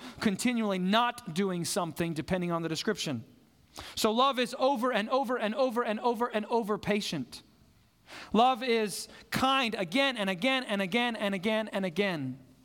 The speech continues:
Love does not envy others ever or ever or ever. Love is not arrogant. They're continual action verbs.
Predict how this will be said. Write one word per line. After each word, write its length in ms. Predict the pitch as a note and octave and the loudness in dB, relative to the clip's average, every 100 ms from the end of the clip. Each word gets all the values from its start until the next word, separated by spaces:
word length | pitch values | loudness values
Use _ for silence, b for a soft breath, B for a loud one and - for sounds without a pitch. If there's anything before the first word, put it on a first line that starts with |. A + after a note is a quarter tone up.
| b b b b b b b b b - - - | b b b b b b b b b -18 -12 0
Love 180 | E3+ E3 | 0 0
does 160 | F#3 | 0
not 180 | G#3 G#3 | 0 0
envy 320 | G#3+ G#3 G#3+ | 0 -2 0
others 380 | A3 A3+ E3 C3+ | 0 0 -4 -4
ever 300 | - A3+ F3+ | -2 0 -2
or 220 | C#3+ F3 F3+ | -4 -4 -2
ever 320 | G#3 E3+ - | -2 -4 -4
or 180 | E3+ - | -4 -2
ever. 320 | G#3 D#3+ A2 - _ _ _ _ _ _ _ _ _ _ _ _ - | -4 -4 -10 -14 _ _ _ _ _ _ _ _ _ _ _ _ -2
Love 160 | D#3 | -2
is 100 | D#3+ | 0
not 140 | F3 E3+ | -2 -2
arrogant. 540 | F#3 D3+ A#2 - - - _ _ _ _ _ - - _ _ _ _ _ _ _ _ | -2 -4 -8 -10 -18 -20 _ _ _ _ _ -20 -20 _ _ _ _ _ _ _ _
They're 80 | F3 | -4
continual 560 | E3+ E3+ - C4 A3 F3+ | -2 -2 0 0 0 0
action 320 | F3 - E3 | -2 -4 -4
verbs. 420 | F#3+ A#3 E3 - | -2 -2 -2 -6